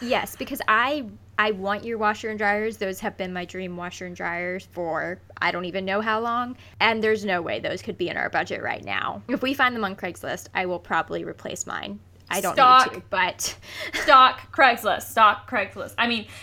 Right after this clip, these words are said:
Speaker 2: it was just crazy. Okay, so Craigslist, HomeGoods, and then like you said, I mean, buy one thing at a time. So each month, kind of make your goal of,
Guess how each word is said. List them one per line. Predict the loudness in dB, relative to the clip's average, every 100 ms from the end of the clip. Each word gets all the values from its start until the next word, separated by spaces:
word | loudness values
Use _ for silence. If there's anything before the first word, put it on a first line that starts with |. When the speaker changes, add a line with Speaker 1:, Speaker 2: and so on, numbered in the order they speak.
| -2 6
Speaker 2:
it | 6
was | 4
just | -4 0
crazy. | -2 0 -2
Okay, | 2 2
so | 4 6 6 0 -2
Craigslist, | 4 4 4 4 4 2
HomeGoods, | -2 0 2 4 6 6 2 -2 -10 -20 -20 -12 0
and | 2
then | 4 4
like | 2 0
you | -6 0
said, | 2 2 0
I | -2
mean, | -2 2
buy | 4 6 4 2
one | 0 0 0
thing | -4 -2 -2
at |
a | -4
time. | -6 -8 -6 -6 -8
So | -2 -2 0
each | -4 -4 -4
month, | -2 0 2 0 -6 -14
kind | -4 -4 -2
of | -4
make | -4 -6 -6
your | -12
goal | -4 -2 0 0
of, | -2